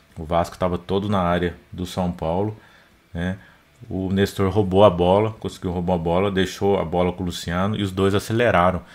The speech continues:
Foram no contra-ataque muito rápido. O Luciano devolveu a bola para o camisa onze, o Nestor. E o Nestor foi indo, foi indo, deu um corte no Robson Bambu e bateu forte de direita,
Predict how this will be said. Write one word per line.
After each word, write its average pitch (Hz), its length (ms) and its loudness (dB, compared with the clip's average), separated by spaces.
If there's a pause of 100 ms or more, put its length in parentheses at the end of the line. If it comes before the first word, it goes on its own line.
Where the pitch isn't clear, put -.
(340)
Foram 87 260 -4
no 92 80 -2
contra-ataque 92 840 -2
muito 92 400 -6
rápido. 95 500 -4 (640)
O 101 60 -4
Luciano 101 420 -2
devolveu 98 720 2
a 92 40 2
bola 90 480 2 (220)
para 87 160 -2
o 87 60 -4
camisa 90 360 0
onze, 90 460 -2 (180)
o 92 60 -6
Nestor. 95 540 -4 (640)
E 90 120 -6
o 90 60 -4
Nestor 95 420 -2
foi 101 300 0
indo, 104 260 0
foi 95 220 0
indo, 101 180 0
deu 104 160 2
um 107 60 0
corte 95 420 2
no 92 160 0
Robson 90 520 -2
Bambu 90 460 -2 (840)
e 92 100 -4
bateu 98 380 0
forte 87 420 -4
de 87 140 -6
direita, 90 640 -4